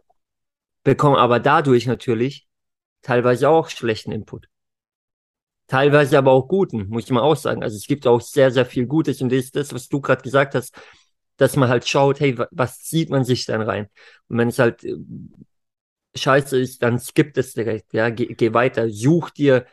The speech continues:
die Leute, denen du folgst, such dir den Input, den du dir wirklich reinziehen willst und zieh dir halt auch nur den rein und dann machst du wieder, ja, legst Handy weg oder so, weil sonst bist du im, im, im selben,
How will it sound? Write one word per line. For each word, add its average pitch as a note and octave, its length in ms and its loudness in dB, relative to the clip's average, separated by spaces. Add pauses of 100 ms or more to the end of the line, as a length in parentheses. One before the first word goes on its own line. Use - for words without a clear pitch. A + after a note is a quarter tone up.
(260)
die D3+ 120 2
Leute, C3 320 4
denen A#2+ 260 -4
du A2 100 -8
folgst, - 640 -4 (300)
such D#3 340 -2
dir B2 160 -2
den D3 360 2
Input, D#3 440 -4
den B2+ 120 0
du A#2+ 80 -4
dir B2 140 -2
wirklich B2+ 380 -2
reinziehen C3+ 560 -4
willst C#3 340 -2
und A2+ 140 -6
zieh D#3 160 -4
dir C#3 120 4
halt B2 140 2
auch A#2+ 160 0
nur C3+ 180 2
den C#3+ 200 0
rein C3 340 0
und B2 180 -6
dann B2+ 100 0
machst B2+ 280 -4
du B2+ 40 -10
wieder, A#2 220 -4 (220)
ja, B2 180 2
legst B2 320 0
Handy C#3 260 -2
weg A#2 180 -2
oder A2+ 140 -6
so, C3 220 -4 (580)
weil B2+ 260 0 (320)
sonst D3 540 -2
bist C#3 220 -6
du D3 80 -2
im, B2 260 -2
im, A#2+ 180 -8
im A#2+ 220 -6
selben, C3 520 2